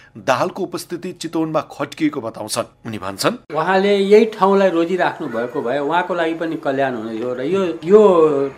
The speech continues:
Speaker 2: ठाउँको लागि पनि कल्याण हुने थियो। र उहाँको जुन क्षमता छ नि, समस्यालाई अब्जर्भ गर्ने, परि-, परिस्थितिलाई चाहिँ नि एकदमै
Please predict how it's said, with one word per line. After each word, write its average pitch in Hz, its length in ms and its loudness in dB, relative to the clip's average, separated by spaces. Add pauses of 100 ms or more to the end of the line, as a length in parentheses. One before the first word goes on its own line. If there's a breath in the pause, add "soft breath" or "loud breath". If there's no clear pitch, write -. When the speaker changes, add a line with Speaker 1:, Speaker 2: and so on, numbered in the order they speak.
Speaker 2:
ठाउँको 165 280 -2
लागि 151 200 0
पनि 156 220 -6
कल्याण 135 360 -4
हुने 117 220 -6
थियो। 123 340 -8 (120)
र 175 80 -2
उहाँको 185 560 2
जुन 233 180 0
क्षमता 185 460 2
छ - 100 0
नि, 185 280 0 (200)
समस्यालाई 190 520 2
अब्जर्भ 147 400 0
गर्ने, 151 440 0 (140)
परि-, 208 440 2
परिस्थितिलाई 208 720 2
चाहिँ 202 160 0
नि 214 180 2
एकदमै 190 840 0